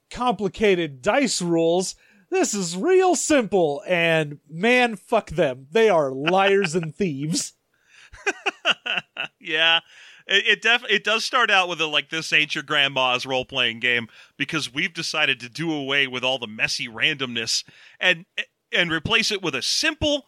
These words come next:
Speaker 2: oh, it's so clean, it's so easy to use." And then you read it and you're just like, "This is complex." And not only is it complex, but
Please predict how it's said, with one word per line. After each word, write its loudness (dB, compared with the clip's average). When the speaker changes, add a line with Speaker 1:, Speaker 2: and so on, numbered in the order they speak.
Speaker 2:
oh, 0
it's -4
so 0
clean, 0
it's -2
so -2
easy -2
to -6
use." -2
And -2
then -2
you -4
read 0
it 2
and -2
you're -2
just -6
like, -2
"This 0
is -2
complex." -2
And -2
not 2
only -4
is -2
it -10
complex, -2
but -2